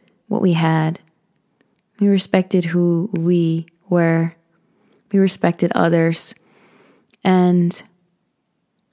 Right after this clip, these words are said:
I feel like there's a little bit of rebellion that comes through with autumn medicine, of reclaiming that power,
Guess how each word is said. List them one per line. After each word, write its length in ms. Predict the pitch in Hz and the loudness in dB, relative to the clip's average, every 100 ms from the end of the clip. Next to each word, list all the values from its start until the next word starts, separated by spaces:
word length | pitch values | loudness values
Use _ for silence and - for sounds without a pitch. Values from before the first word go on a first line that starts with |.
| _ _ _ _ _ _ 196 | _ _ _ _ _ _ -2
I 100 | 196 | 0
feel 360 | 226 214 214 | 4 4 4
like 380 | 214 185 180 - | 4 2 0 0
there's 480 | 190 175 175 - - - | 2 4 2 0 -6 -2
a 80 | 185 | 2
little 260 | 185 190 | 4 4
bit 220 | 196 220 | 4 4
of 220 | 220 185 185 | 4 2 0
rebellion 680 | 170 165 170 180 175 160 170 | 0 0 2 2 2 0 -2
that 180 | - | -4
comes 340 | - 165 165 - | -2 0 0 0
through 260 | 175 170 | 0 2
with 160 | 160 160 - | 2 0 0
autumn 260 | 165 165 | 0 2
medicine, 680 | 160 165 170 170 165 170 170 - - - - | 2 2 0 0 -2 -2 -6 -12 -20 -20 -10
of 220 | - 175 180 | -2 0 2
reclaiming 640 | 175 - 170 170 180 170 | 0 0 0 2 2 0
that 220 | 165 - | -2 -4
power, 640 | - 151 160 165 151 160 | -2 0 2 0 -2 -6